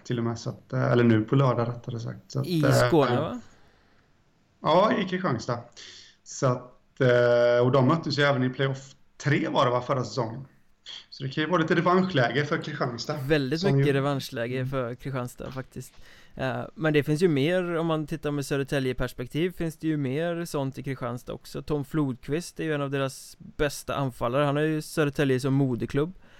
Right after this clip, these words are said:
Speaker 2: Eh,
Speaker 1: Ja.
Speaker 2: om jag inte är helt ute och cyklar. Och sen det, ännu roligare med Erik Backman,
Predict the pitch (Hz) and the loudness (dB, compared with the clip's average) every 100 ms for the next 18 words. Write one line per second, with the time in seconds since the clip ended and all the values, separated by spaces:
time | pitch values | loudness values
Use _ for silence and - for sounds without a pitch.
0 | - - - - - - 127 123 139 135 | -20 -20 -20 -20 -12 -6 -2 2 4 4
1 | 147 151 147 151 147 151 143 143 151 - | 6 4 4 2 2 0 -4 -2 -2 0
2 | 143 143 147 160 139 127 101 - 156 139 | 2 2 2 2 0 0 -4 -2 2 4
3 | 147 226 151 143 143 147 143 139 131 - | 6 6 4 2 2 0 -2 -2 -4 -4
4 | 165 165 - | -6 -4 -2